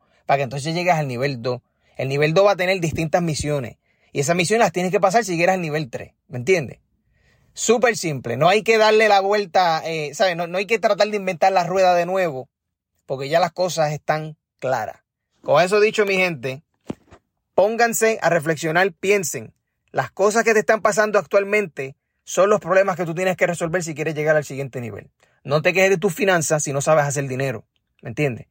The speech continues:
No te quejes de que las cosas están caras si no sabes hacer dinero, porque el problema no es que las cosas están caras, el problema es que tú no sabes cómo hacer dinero.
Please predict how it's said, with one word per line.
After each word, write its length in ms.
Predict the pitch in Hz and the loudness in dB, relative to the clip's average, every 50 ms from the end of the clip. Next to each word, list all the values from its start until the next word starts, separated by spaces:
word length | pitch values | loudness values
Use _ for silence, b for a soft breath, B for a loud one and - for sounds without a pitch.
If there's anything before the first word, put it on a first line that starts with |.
| _ _ _ _ _ _ _ _ | _ _ _ _ _ _ _ _
No 140 | - - 156 | -2 -2 2
te 120 | 156 208 190 | 2 2 2
quejes 200 | 208 214 226 214 | 4 4 4 4
de 100 | 220 214 | 4 4
que 80 | 220 | 4
las 120 | 214 196 - | 2 2 2
cosas 260 | 214 208 180 220 214 | 0 0 2 2 2
están 240 | 208 - 214 208 165 | 2 0 -2 0 2
caras 300 | 220 220 208 190 170 - | 2 2 2 2 0 -2
si 60 | 165 | -4
no 100 | 165 165 | -4 0
sabes 240 | - 175 175 170 160 | 2 2 2 2 0
hacer 240 | 151 143 160 151 | -2 -4 -8 -10
dinero, 320 | 139 135 131 151 147 123 110 | -10 -8 -6 -6 -6 -6 -6
porque 160 | 123 147 175 | -6 -6 -4
el 80 | 175 156 | -4 0
problema 380 | 185 180 185 220 269 311 302 | 0 2 2 2 4 4 4
no 60 | 269 | 4
es 100 | 269 254 | 2 2
que 100 | - 254 | 2 2
las 120 | 240 220 - | 2 2 2
cosas 260 | - 226 202 214 208 | 0 0 2 2 0
están 260 | 190 - 170 143 123 | 0 0 -4 -6 -6
caras, 320 | 107 151 143 139 - - b b b b b | -4 -2 -2 -2 -2 -6 b b b b b
el 140 | - 165 | -6 -4
problema 260 | - 175 185 214 233 233 | -2 0 0 2 2 2
es 60 | 220 | 0
que 100 | 214 170 | 0 -6
tú 120 | 156 208 | -6 -4
no 100 | 220 214 | -6 -4
sabes 240 | - 208 202 196 175 | 0 0 0 0 -2
cómo 200 | - 196 185 180 | -4 -4 -6 -6
hacer 200 | 160 - 180 165 | -6 -6 -8 -8
dinero. 380 | 160 156 139 139 147 139 - | -8 -10 -10 -10 -12 -12 -14